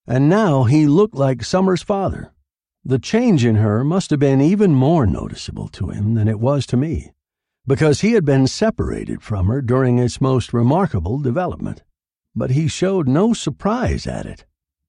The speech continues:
"I knew what the trouble was before I left," he said soberly. "You see, as Summer's husband, I was much closer to her than you could be,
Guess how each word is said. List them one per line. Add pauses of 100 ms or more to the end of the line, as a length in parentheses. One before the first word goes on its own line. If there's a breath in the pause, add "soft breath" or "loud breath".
(120)
"I
knew
what
the
trouble
was
before
I
left," (380)
he
said
soberly. (760)
"You
see,
as
Summer's
husband, (460)
I
was
much
closer
to
her
than
you
could
be,